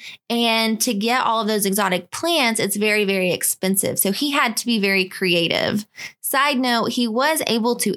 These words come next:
import some tropical plants, but the creativity part is what's more interesting. So the first thing he did was he just tried to use what they called character plants, which are plants that are not necessarily exotic,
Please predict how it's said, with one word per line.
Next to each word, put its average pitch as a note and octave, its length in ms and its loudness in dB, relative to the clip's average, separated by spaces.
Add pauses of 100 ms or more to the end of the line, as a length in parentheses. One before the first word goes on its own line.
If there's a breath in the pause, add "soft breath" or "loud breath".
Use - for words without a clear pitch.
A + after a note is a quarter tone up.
(100)
import A3+ 480 0
some C#4+ 480 0
tropical D4 480 0
plants, D4 640 0 (300 loud breath)
but G#3+ 840 0 (720)
the A3 100 4
creativity A#3 600 0
part F#3+ 260 -2
is F#3 100 0
what's F3+ 240 0
more F3+ 120 0
interesting. E3+ 680 0 (480 soft breath)
So A3+ 140 -2
the A#3 120 0
first F#4 280 0
thing D#4+ 180 0
he C4+ 180 0
did A3+ 520 2
was G#3 640 0 (140)
he B3+ 260 -2
just A#3+ 240 0
tried G#3+ 280 0
to A#3 80 0
use G#3 400 2
what G3+ 120 0
they G3 120 2
called F#3+ 340 -2
character A#3 420 0
plants, B3+ 580 0 (100)
which G#3+ 200 0
are G3+ 100 0
plants B3 380 -2
that A#3 100 0
are A3 100 2
not C#4+ 220 0
necessarily A#3+ 440 2
exotic, F#3+ 760 0